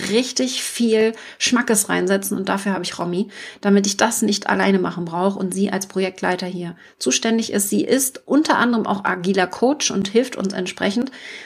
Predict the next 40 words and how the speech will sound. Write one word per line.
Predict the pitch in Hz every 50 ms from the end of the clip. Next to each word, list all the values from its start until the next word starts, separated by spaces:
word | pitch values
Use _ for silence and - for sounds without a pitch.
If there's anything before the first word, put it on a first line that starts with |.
| - - - - _ _ -
unsere | 214 240 233 233 226
Prozesse | 202 - 233 214 - - 233 226 - 214
so | 196 214 175
zu | 170 - -
optimieren, | - 208 - - - 196 185 190 190 185
dass | 185 190 190 - -
wir | 202 -
unsere | - 185 190 185 185 180 180 180 175
Meetings | 190 185 196 220 247 294 320 - - - - - 170 165 - -
jetzt | - 175 175 - - -
ein | 180 175
bisschen | 175 175 - 185 180
optimiert | - - - - - 180 170 185 190 - -
haben. | 208 226 254 247
Das | 220 202 196 -
erzähle | - 185 190 - 233 233
ich | 269 269 -
gleich | - - 175 - -
noch, | 196 202 226 226 -
wie | 196 190
unsere | 190 180 180 175 175
Meetingstruktur | 208 247 247 - 214 180 175 165 - - - - - - - - 190 180 180
aussieht, | 175 180 190 - - 311 359 - - _ _ - - - - - - - -
mit | 214 240 269 - - - -
ihr | 202 196 185 180 170 170 -
quasi | - - 190 175 170 170 170 170 - -
optimiert. | 185 185 - - 196 196 196 202 208 180 - -
Das | 185 -
hatten | 220 214 - 220
wir | 208 202 202
vorher | 202 - 190 190 180 180
nicht | 202 240 - - -
so | - 247 262 269 262 - - - - - - - _
und | _ - 190 196 196 196
das | 190 190 -
war | 196 - -
auch | - 202 202
ein | - - 202 202 202 196
gro-, | - - 160 -
eines | - - 196 196 196 196 -